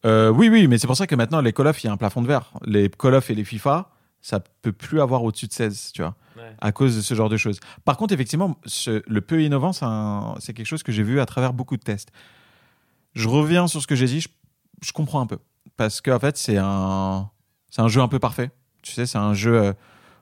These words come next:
Speaker 1: voilà, ça, c'est un Metroidvania. On applique ces règles-là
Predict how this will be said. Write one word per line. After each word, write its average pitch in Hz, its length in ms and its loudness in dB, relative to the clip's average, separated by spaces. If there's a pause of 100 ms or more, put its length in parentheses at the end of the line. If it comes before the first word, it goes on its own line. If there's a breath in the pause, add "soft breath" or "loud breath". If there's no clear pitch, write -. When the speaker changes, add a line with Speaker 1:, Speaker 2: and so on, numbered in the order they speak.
Speaker 1:
voilà, 120 340 2
ça, 120 100 -10
c'est 113 100 -6
un 95 60 -2
Metroidvania. 107 840 -2 (1000)
On 98 1000 -4
applique 143 300 -4
ces - 140 -4
règles-là 107 520 -2